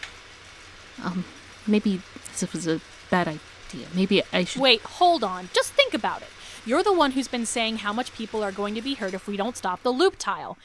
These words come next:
Speaker 2: We're responsible for this stuff. Isn't it worth giving those guys a push into doing what they're supposed to do if it saves other people?
Speaker 1: I, maybe. I don't know.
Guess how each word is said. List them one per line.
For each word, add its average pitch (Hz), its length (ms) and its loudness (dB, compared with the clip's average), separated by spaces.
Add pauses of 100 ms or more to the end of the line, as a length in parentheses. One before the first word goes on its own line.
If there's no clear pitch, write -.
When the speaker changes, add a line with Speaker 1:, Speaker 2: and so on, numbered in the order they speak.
(280)
Speaker 2:
We're 381 260 4
responsible 381 720 4
for 208 160 0
this 185 160 -2
stuff. 160 400 -6 (280)
Isn't 330 240 2
it 392 140 2
worth 240 320 6
giving 262 260 2
those 247 200 6
guys 254 240 4
a 233 60 4
push 262 360 2
into 294 140 4
doing 240 240 2
what 269 100 2
they're 233 100 2
supposed 226 460 2
to 330 80 0
do 339 120 4
if 339 120 0
it 214 140 -2
saves 240 260 2
other 262 220 4
people? 392 540 2 (680)
Speaker 1:
I, 214 280 2 (1080)
maybe. 226 460 2 (840)
I 208 80 2
don't 190 120 0
know. 208 260 4